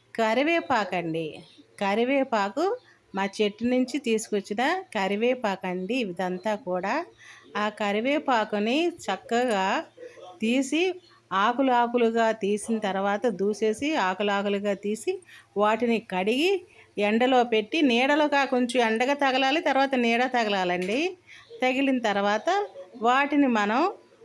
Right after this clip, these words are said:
ఏం చేస్తున్నామో ఒకసారి మీకు చూపిస్తానండి. ఇదిగోనండి, కరివేపాకు మొత్తం కూడా ఒలిసి ఇలా పెట్టానండి. కేవలం ఆకులేనండి, ఆకులతో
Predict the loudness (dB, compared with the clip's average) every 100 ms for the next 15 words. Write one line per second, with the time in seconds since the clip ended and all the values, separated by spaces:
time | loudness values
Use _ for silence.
0 | -8 0 4 4 2 0 -2 -2 0 0
1 | 0 0 -4 -2 -2 0 0 0 0 0
2 | 2 0 -2 -4 -4 -6 -4 -8 -6 -4
3 | -6 -8 -12 -16 -20 _ -4 2 4 4
4 | 4 2 0 -2 0 2 2 2 0 0
5 | -2 -4 _ -4 -2 0 0 2 2 0
6 | -4 -20 -20 _ 0 2 0 2 2 0
7 | -2 2 2 2 0 0 0 0 -2 -4
8 | 2 4 6 6 6 6 6 4 2 2
9 | 2 2 2 -2 -4 -10 _ -20 _ _
10 | 0 0 2 0 2